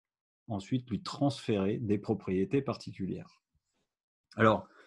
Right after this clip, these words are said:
il y a de multiples expérim-, de, expériences à faire, hein, avec, euh, simplement des, des outils très simples pour créer des tourbillons et voir ce qui se passe.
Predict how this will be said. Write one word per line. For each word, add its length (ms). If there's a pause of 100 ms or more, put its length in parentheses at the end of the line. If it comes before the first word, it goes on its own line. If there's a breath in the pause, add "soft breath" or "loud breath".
(100 soft breath)
il 60
y 20
a 40
de 100
multiples 460
expérim-, 560
de, 240
expériences 680
à 60
faire, 260
hein, 180 (420 loud breath)
avec, 420
euh, 440
simplement 640
des, 180
des 200
outils 240
très 180
simples 400
pour 180
créer 220
des 140
tourbillons 520
et 60
voir 160
ce 100
qui 100
se 100
passe. 400